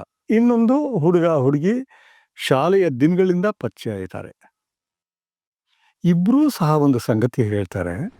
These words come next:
"ನಮ್ಮ ಜಾತಕಗಳು ಚೆನ್ನಾಗಿ ಮ್ಯಾಚ್ ಆಗಿವೆ ದೊಡ್ಡಪ್ಪ." ಇಬ್ರು ಎಜುಕೇಟೆಡ್, ಸೊಗಸಾಗಿ ಇಂಗ್ಲಿಷ್ ಮಾತನಾಡ್ತಾರೆ, ಡಿಜಿಟಲ್ ವರ್ಲ್ಡ್ ಗೊತ್ತಿದೆ.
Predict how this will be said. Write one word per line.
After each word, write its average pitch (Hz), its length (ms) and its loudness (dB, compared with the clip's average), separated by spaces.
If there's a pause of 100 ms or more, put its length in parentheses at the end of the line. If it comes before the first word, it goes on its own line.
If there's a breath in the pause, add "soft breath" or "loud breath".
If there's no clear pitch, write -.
(400)
"ನಮ್ಮ 156 280 2
ಜಾತಕಗಳು 175 800 0
ಚೆನ್ನಾಗಿ 180 920 -2
ಮ್ಯಾಚ್ 147 440 -2
ಆಗಿವೆ 120 460 -2
ದೊಡ್ಡಪ್ಪ." 107 520 -8 (560)
ಇಬ್ರು 123 340 4
ಎಜುಕೇಟೆಡ್, 113 640 2 (960)
ಸೊಗಸಾಗಿ 123 640 0
ಇಂಗ್ಲಿಷ್ 123 360 0
ಮಾತನಾಡ್ತಾರೆ, 131 640 -6 (640)
ಡಿಜಿಟಲ್ 143 460 0
ವರ್ಲ್ಡ್ 139 360 0
ಗೊತ್ತಿದೆ. 160 540 -4